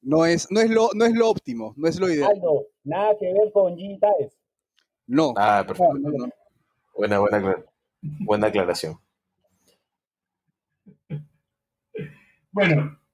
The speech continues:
Speaker 4: eh, tenemos acá, vamos a hablar un poco del tema de la religión en el staff. Bueno, no, ¿qué vamos a hablar nosotros de nuestra religión? Vamos directamente con el, con el, con el once que hemos armado.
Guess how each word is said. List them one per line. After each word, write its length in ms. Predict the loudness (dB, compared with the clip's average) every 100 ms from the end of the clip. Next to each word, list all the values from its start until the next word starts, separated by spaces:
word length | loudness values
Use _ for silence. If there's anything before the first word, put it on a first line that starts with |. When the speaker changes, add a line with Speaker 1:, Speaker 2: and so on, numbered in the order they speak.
| _
Speaker 4:
eh, 360 | 0 2 2 0
tenemos 320 | 0 0 0
acá, 540 | 0 2 2 2 -6 _ _ _ _ _ _ _
vamos 280 | 0 0 2
a 40 |
hablar 160 | 2 2
un 80 |
poco 440 | 2 0 -2 -4 -12 _ _ _ _
del 580 | -2 2 4 4 2
tema 300 | 2 2 2
de 60 | 2
la 80 | 2
religión 420 | 2 2 0 -2
en 100 | -2
el 140 | 0 0
staff. 300 | 0 -2 -2 -8 -10
Bueno, 240 | -8 -6
no, 260 | -6 -8 -10
¿qué 100 | -12
vamos 160 | -12 -6
a 40 | -4
hablar 120 | -2
nosotros 200 | -4 -4
de 60 | -4
nuestra 180 | 0
religión? 420 | 0 2 0 0 -8 _ 2
Vamos 200 | 4 4
directamente 400 | 2 0 -2 -2
con 140 | 0
el, 200 | 0 0
con 140 | 0 2
el, 200 | 2 2
con 120 | 2
el 80 | 4
once 220 | 2 2
que 60 | 0
hemos 160 | 2
armado. 520 | 4 4 4 2 -4